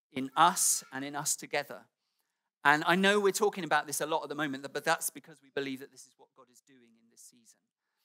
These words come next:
And there are many people that God wants to join in now. There are many people that God wants to release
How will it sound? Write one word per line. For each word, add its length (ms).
And 180
there 160
are 80
many 240
people 720
that 220
God 180
wants 240
to 120
join 360
in 200
now. 200
There 140
are 80
many 200
people 340
that 120
God 180
wants 240
to 120
release 560